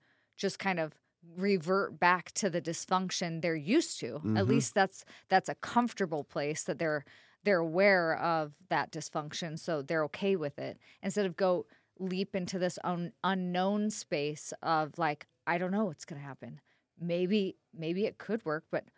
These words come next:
Speaker 1: most likely my brain's gonna tell me it absolutely won't work, and then it's gonna be my fault."
Speaker 2: So I said, I asked her, and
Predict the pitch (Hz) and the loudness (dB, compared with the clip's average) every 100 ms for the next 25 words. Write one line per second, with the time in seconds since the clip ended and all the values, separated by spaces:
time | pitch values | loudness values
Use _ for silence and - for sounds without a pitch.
0 | - 196 226 - 220 220 190 180 170 160 | 0 6 6 6 0 2 0 2 0 0
1 | 170 175 - 170 165 170 165 - 165 156 | -2 -2 -6 -8 -4 -6 -6 -2 0 0
2 | - 160 143 123 190 202 147 156 - - | -2 -6 -6 -6 -6 -4 -6 -8 -10 -20
3 | _ - 175 156 147 - 160 151 151 151 | _ -8 -6 -4 -8 -10 -10 -8 -8 -8
4 | - 214 - - _ _ _ _ - _ | -6 -6 -6 -18 _ _ _ _ -20 _
5 | - 85 139 - 131 107 - _ - 110 | 0 4 4 4 2 2 -4 _ 2 4
6 | 110 104 - 92 85 _ 107 107 | 4 2 0 -2 -4 _ -2 -2